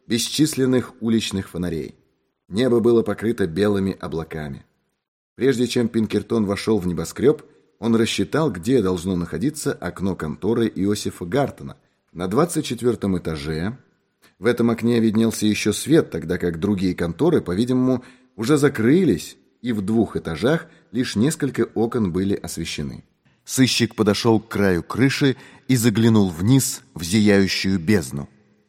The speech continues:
Осторожно спустил перекладину на канате до середины окна конторы Иосифа Гартона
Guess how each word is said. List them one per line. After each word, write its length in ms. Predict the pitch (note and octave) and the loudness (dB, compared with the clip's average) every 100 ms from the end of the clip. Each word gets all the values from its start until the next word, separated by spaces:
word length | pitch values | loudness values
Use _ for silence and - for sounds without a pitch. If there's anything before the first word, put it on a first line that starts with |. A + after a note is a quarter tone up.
| _ | _
Осторожно 560 | - G#2 C3+ D3+ D#3 D3+ | -12 -2 2 4 4 0
спустил 500 | - B2+ - D3 C#3 | -2 -4 -2 0 2
перекладину 640 | B2 A2+ A#2 C3 A#2 A2 | 2 2 2 2 4 4
на 100 | G2+ | 2
канате 560 | F#2+ G#2+ B2 A#2+ A2+ - | 2 2 0 0 0 0
до 120 | G2+ | -2
середины 640 | A2+ A2 G#2+ F#2+ A2+ G2+ - | -2 0 0 2 2 2 0
окна 400 | F#2+ - G#2 F#2+ | -6 -2 -2 -2
конторы 560 | E2+ F2 - F#2+ F2+ - | -2 -4 -4 -4 -4 -4
Иосифа 460 | E2 D#2+ D2+ - | -6 -6 -10 -14
Гартона 640 | C2 F2 F#2 A2+ C3+ D3 | -4 -2 -2 -2 -2 -4